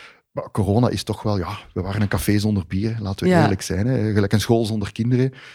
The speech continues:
Speaker 1: En het is zielig als je in een zaal binnenkomt en die tribune staat er en er gebeurt niks meer natuurlijk, hè. Gelukkig hebben we niet zo heel veel vaste kosten als je het vergelijkt met, ja, een groot cultuurhuis waar veel mensen in dienst zijn. Dat is in ons geval niet zo, maar toch, eh, we hebben wel ook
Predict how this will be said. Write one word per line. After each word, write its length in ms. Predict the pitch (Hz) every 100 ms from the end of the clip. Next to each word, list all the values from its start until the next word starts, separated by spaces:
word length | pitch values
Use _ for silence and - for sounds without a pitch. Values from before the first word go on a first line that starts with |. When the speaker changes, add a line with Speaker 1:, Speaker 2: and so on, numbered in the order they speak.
| - -
Speaker 1:
En 140 | - 98
het 240 | - _
is 160 | 110 -
zielig 300 | 120 156 147
als 160 | 117
je 60 | 113
in 60 | 98
een 80 |
zaal 240 | 95 113 107
binnenkomt 520 | 110 127 139 147 -
en 280 | 120 107 98 - - _
die 140 | 110
tribune 380 | - 98 110 123
staat 360 | - - 113 131
er 60 |
en 100 | 107
er 60 | 98
gebeurt 380 | 90 85 104 -
niks 180 | -
meer 160 | - 85
natuurlijk, 480 | 82 80 87 82 80
hè. 80 | 156 - -
Gelukkig 500 | - 131 147 170 135
hebben 220 | 131 104
we 80 | 98
niet 180 | 95 113
zo 160 | - 87
heel 320 | 82 117 127
veel 160 | 131
vaste 280 | 104 117 -
kosten 300 | - 127 -
als 120 | - -
je 40 |
het 100 | 98
vergelijkt 400 | 87 87 90 -
met, 220 | 95 - - - -
ja, 160 | - 82
een 100 | 95
groot 240 | 98 98
cultuurhuis 600 | 101 - 104 101 98 98
waar 260 | 98 - -
veel 180 | - 101
mensen 340 | 101 110 107
in 120 | 120 98
dienst 360 | 101 104 -
zijn. 260 | - 110 110 - - -
Dat 160 | 90
is 100 | 90
in 60 | 92
ons 180 | 92 -
geval 260 | 90 90
niet 180 | 92 95
zo, 140 | -
maar 180 | 113 80
toch, 340 | - 85 - -
eh, 40 | 67 71
we 140 | 101 -
hebben 220 | 113 104
wel 240 | 104 123
ook 260 | 123 - -